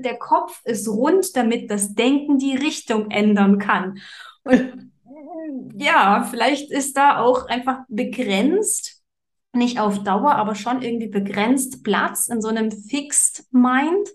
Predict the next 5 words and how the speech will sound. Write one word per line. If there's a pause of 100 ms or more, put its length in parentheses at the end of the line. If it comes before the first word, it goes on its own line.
(640)
mehr
Überzeugungs-
oder
Erfahrungsarbeit
notwendig